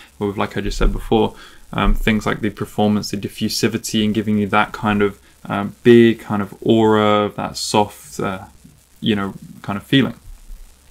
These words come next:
Now, it's also got a bit of a citrus facet when you smell it, which makes it really perfect for this kind of formula. Because it's quite dominated by the citrus notes and a lot of top notes,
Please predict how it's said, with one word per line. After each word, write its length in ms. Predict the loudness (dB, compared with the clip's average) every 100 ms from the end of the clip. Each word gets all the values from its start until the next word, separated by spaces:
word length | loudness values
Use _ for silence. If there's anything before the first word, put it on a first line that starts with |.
| -8 2
Now, 180 | 4
it's 120 | 4 2
also 180 | 2
got 200 | 2 2
a 40 | 4
bit 160 | 2
of 80 | 2
a 40 | -2
citrus 520 | -4 -4 -2 -4 -4 -10
facet 400 | -4 -4 -2 -6
when 100 | -4
you 60 | -4
smell 240 | 0 0
it, 60 | 0
which 180 | -4
makes 220 | -4 -4 -4
it 60 |
really 260 | 0 2 2
perfect 440 | -2 -2 -2 -4
for 100 | -2
this 180 | -2 -4
kind 160 | -6 -6
of 60 |
formula. 420 | -2 2 2 2 -4 -16 -20 _ -6
Because 240 | 0 0
it's 100 | 2
quite 200 | 0 2
dominated 420 | 2 2 2 0
by 140 | -2 -2
the 80 |
citrus 480 | -4 -2 0 -2 -2
notes 240 | -2 -2 -2
and 100 | -4
a 40 |
lot 60 | -4
of 80 |
top 200 | -2 -2
notes, 380 | 0 -2 -4 -14